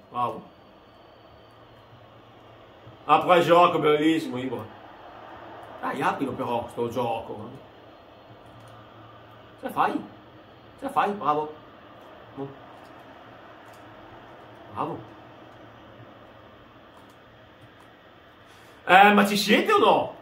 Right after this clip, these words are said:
O giocate? Bravissimo lì, oh,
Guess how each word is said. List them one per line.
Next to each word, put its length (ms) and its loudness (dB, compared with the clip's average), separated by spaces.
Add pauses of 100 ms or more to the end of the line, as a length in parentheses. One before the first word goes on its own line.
(140)
O 80 -10
giocate? 720 0 (1400)
Bravissimo 840 -12
lì, 260 -12
oh, 180 -14